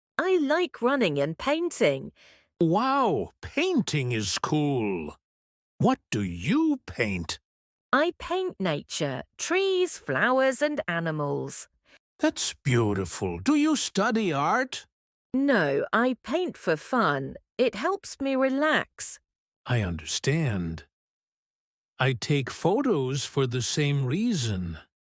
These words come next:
Speaker 2: Maybe one day we can go for a walk. You paint, and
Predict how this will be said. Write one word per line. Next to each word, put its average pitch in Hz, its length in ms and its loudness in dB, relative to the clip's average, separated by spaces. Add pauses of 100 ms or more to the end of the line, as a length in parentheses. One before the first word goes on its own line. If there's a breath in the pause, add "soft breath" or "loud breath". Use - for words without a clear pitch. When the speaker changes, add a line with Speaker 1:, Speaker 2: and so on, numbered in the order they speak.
(840)
Speaker 2:
Maybe 160 680 2
one 170 580 0
day 104 460 -2
we 123 220 -2
can 135 280 0
go 139 340 2
for 131 300 0
a 123 100 2
walk. 123 880 -2 (800)
You 190 280 2
paint, 214 640 0 (680)
and 139 760 0